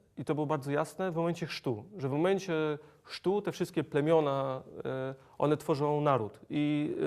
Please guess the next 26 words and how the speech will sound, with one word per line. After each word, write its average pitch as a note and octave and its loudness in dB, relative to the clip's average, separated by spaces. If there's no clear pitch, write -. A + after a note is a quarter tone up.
e, - -8
można D3 0
powiedzieć, D#3 0
że C#3+ -4
przechodzimy D3+ -2
tutaj C#3 -2
od C#3 2
narodu, C3+ 6
który - 0
jest - 0
podobny C#3+ 6
do C3 2
rodziny, C3+ 0
do D3+ -2
narodu, D#3 4
który E3+ -8
staje D#3 -2
się D3+ -8
podobny C#3 -2
do C3+ 0
Kościoła. A#2 -4
I C#3+ -8
dla C#3+ -2
Jana D3 -2
Pawła C#3 -6
drugiego C#3+ 0